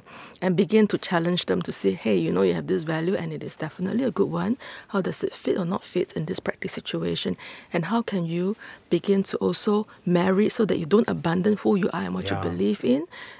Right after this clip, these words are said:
Speaker 1: and begin to see whether there's some way to bring, um, greater the end position in
Speaker 2: Mm.
Speaker 1: this,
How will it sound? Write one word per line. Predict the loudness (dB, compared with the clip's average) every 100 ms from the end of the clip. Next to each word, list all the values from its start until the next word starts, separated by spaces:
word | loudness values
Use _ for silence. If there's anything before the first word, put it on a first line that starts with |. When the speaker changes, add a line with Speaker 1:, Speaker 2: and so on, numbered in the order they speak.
| -4
Speaker 1:
and | -2 0 0
begin | 0 2 0
to | 0
see | 2 2
whether | 2 0 -2
there's | -2 -2
some | 0 4
way | 4 4 4 0
to | -2 -2
bring, | 0 2 2 -2 -12 -18 -10 -4
um, | -4
greater | 2 2 2 0 0
the | 0 -4 -6 -10 0
end | 4 4 2
position | -2 0 -2 0 0 2 4
in | 4
Speaker 2:
Mm. | 2
Speaker 1:
this, | -2 -4